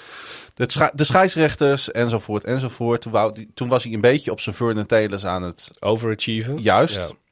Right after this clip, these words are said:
Speaker 1: Maar wat hij de
Speaker 2: Of
Speaker 1: afgelopen
Speaker 2: te
Speaker 1: twee
Speaker 2: proberen.
Speaker 1: wedstrijden heeft laten zien, is iets wat dit team nog niet had.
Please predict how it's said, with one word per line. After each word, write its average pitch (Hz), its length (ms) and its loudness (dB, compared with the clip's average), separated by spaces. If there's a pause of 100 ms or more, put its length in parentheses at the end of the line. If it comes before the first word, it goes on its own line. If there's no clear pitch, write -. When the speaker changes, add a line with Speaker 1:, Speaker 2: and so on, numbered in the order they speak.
(380)
Speaker 1:
Maar 113 340 4
wat 113 140 2
hij 117 140 2
de - 100 -6
Speaker 2:
Of - 80 -2
Speaker 1:
afgelopen 120 280 2
Speaker 2:
te - 60 -12
Speaker 1:
twee 110 160 4
Speaker 2:
proberen. 120 220 0
Speaker 1:
wedstrijden 113 220 2
heeft 104 180 0
laten 92 300 0
zien, 156 460 -6
is 127 260 -8
iets 170 280 -8
wat 113 180 -2
dit 165 180 -2
team 160 180 -8
nog 110 140 -6
niet 151 140 -4
had. 160 300 -8